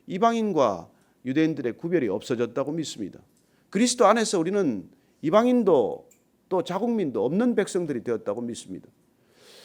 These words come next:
저는 주님 안에서 먼저 된 자,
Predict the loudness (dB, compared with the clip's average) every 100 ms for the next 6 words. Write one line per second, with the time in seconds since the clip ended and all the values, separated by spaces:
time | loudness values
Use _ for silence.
0 | -20 _ _ 6 6 6 0 -8 _ _
1 | _ _ 0 2 6 6 4 2 0 0
2 | -2 -10 _ 4 6 6 6 6 4 6
3 | 6 4 0